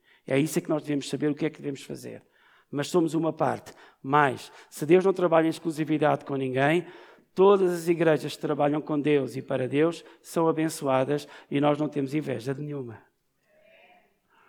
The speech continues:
Amém? E damos graças a Deus por aquilo que eles fazem e abençoamos-los.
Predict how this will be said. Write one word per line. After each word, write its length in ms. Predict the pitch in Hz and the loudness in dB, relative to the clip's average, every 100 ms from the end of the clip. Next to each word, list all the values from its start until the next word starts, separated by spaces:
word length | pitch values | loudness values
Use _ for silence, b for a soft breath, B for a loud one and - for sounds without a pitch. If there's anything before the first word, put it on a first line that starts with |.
| b b | b b
Amém? 420 | 135 139 160 190 - B B | 0 4 4 4 -2 B B
E 100 | 156 | 4
damos 220 | 151 160 151 | 6 6 6
graças 280 | 156 151 | 4 4
a 20 | 170 | 2
Deus 160 | 165 | -2
por 100 | 165 | -2
aquilo 240 | 156 170 156 | -2 0 2
que 100 | 170 | 0
eles 120 | 165 | -2
fazem 480 | - 156 160 180 185 B B | 4 4 6 2 0 B B
e 100 | 165 | 2
abençoamos-los. 960 | 170 180 180 185 185 165 107 - - | 4 4 2 0 2 2 -4 -14 -20